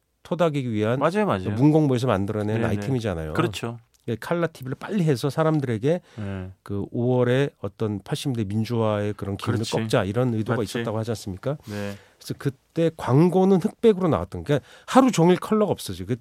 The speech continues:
Speaker 1: 테레-, 텔레비전 그 우리가 제일 먼저 신문이 오면 석간이나 조간 오면 오늘 티비가 뭐 나오는 게 되게 중요하잖아요.
Speaker 2: 맞아요, 맞아요.
Speaker 1: 그게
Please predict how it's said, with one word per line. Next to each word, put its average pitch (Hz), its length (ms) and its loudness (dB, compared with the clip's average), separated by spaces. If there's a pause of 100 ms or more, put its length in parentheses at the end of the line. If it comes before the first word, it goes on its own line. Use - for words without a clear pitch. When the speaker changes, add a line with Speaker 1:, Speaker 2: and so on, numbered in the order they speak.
Speaker 1:
테레-, 214 340 0 (380)
텔레비전 165 560 0 (640)
그 110 260 -6
우리가 123 200 2
제일 147 240 6
먼저 151 260 6
신문이 185 460 0
오면 104 560 0
석간이나 131 500 -4
조간 104 300 -6
오면 104 140 -4 (540)
오늘 120 220 2
티비가 165 800 -2
뭐 92 160 0
나오는 107 280 0
게 101 100 -6
되게 - 160 -10
중요하잖아요. 95 600 -4
Speaker 2:
맞아요, 107 300 -2
맞아요. 95 340 -10 (400)
Speaker 1:
그게 110 220 -2